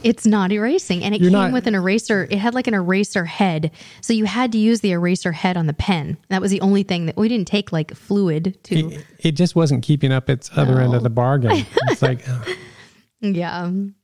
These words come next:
Speaker 1: Anyway, yeah, just watch for that. But it is fun to have a little whiteboard. And a lot of people use those on their doors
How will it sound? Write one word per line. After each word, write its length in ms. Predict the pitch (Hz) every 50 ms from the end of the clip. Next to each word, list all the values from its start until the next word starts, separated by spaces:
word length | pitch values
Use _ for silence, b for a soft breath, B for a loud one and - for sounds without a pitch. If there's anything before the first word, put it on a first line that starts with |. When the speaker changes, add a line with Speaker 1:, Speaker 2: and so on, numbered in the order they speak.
| _ -
Speaker 1:
Anyway, 420 | - 208 214 208 196 185 175 170 170
yeah, 240 | 175 170 190 185 185
just 220 | 190 233 - 214
watch 340 | 196 196 202 196 208 - -
for 100 | - 202
that. 360 | 180 165 151 151 - - 185
But 100 | 233 233
it 100 | 247 233
is 160 | 269 302 -
fun 280 | - - 220 208 214 208
to 80 | 208
have 160 | 196 202 185 180
a 20 |
little 180 | 180 180 170 160
whiteboard. 400 | 160 156 156 156 - 165 160 156 -
And 100 | 190 196
a 60 | 185
lot 200 | 180 180 208 233
of 40 | 240
people 260 | - - 202 - 180
use 280 | 165 160 156 156 151 -
those 240 | - 147 151 -
on 100 | 147 143
their 120 | 147 139 139
doors 580 | 143 147 143 156 151 139 147 - - - -